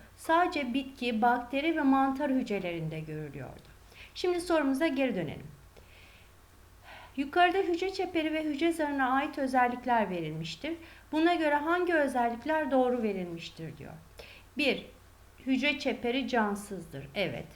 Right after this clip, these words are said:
hücre zarı canlıdır. Birinci öncül doğru verilmiş.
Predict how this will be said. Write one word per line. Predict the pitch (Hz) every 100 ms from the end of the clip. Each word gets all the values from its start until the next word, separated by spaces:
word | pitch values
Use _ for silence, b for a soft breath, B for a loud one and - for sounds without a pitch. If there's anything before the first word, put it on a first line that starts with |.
| -
hücre | 233 220 233 226
zarı | 214 180 214
canlıdır. | 214 196 170 156 139 160 - B B -
Birinci | 240 233 233
öncül | 208 175 233 220
doğru | 202 185 165
verilmiş. | 147 139 135 139 -